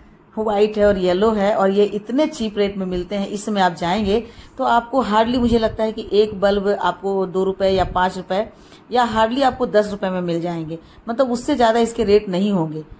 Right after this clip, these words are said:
और ये इतना अच्छा flower है, मेरे घर में तो लगातार तीन महीने से खिल रहा है। मतलब जून में थोड़ी बारिश हुई तभी से ये खिलना शुरू हो गया और उसके बाद जब जब बारिश होती है तब तब ये पूरे अच्छे से निकल आते हैं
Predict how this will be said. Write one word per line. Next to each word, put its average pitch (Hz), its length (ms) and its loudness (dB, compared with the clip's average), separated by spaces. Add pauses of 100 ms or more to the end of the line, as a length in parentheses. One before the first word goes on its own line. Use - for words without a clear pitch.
(220)
और 214 100 2
ये 247 100 2
इतना 240 400 0
अच्छा 254 240 0
flower 208 380 2
है, 214 140 0
मेरे 202 200 0
घर 208 140 0
में 208 100 -6
तो 214 60 -2
लगातार 190 600 0
तीन 208 160 -4
महीने 196 260 -2
से 214 120 -8
खिल 196 240 -4
रहा 190 160 2
है। 220 160 0 (360)
मतलब 226 160 2
जून 233 240 2
में 277 140 4
थोड़ी 254 200 2
बारिश 226 400 2
हुई 262 80 0
तभी 233 240 0
से 285 140 -2
ये 254 60 2
खिलना 226 300 -2
शुरू 208 260 -2
हो 220 140 2
गया 208 140 4
और 202 80 -2
उसके 196 200 -8
बाद 214 180 2
जब 175 140 -2
जब 240 160 -2
बारिश 220 300 0
होती 220 260 -4
है 233 100 -2 (380)
तब 220 160 2
तब 254 140 0
ये 233 80 2
पूरे 214 340 2
अच्छे - 280 -2
से 247 160 0
निकल 202 360 4
आते 170 240 0
हैं 156 220 -4